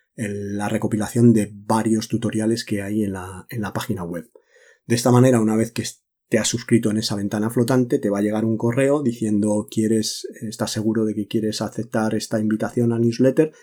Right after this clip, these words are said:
Le dices que sí, que confirmas tu correo. Esto, eh, da otra notificación a Mautic que, eh, en este caso, dispara una campaña, que una campaña es una serie de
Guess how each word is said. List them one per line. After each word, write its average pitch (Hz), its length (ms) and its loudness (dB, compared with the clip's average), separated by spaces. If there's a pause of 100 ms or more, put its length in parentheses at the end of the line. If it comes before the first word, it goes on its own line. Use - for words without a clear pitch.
(200)
Le 107 80 -2
dices 107 260 -2
que - 120 -8
sí, 170 200 4
que 107 120 0
confirmas 104 500 -6
tu 117 100 4
correo. 139 460 4 (460)
Esto, 117 440 0
eh, 104 360 -8
da 104 440 -4
otra 113 320 -2
notificación 120 800 0
a 135 320 -2
Mautic 160 440 0 (460)
que, 127 400 2
eh, 104 800 -8 (160)
en 117 140 -2
este 117 200 0
caso, 127 460 -2
dispara 120 720 -2
una 117 240 -2
campaña, 139 640 0 (600)
que 117 240 -6
una 120 220 2
campaña 113 440 2
es - 120 -8
una 110 180 -2
serie 113 300 0
de 104 280 -6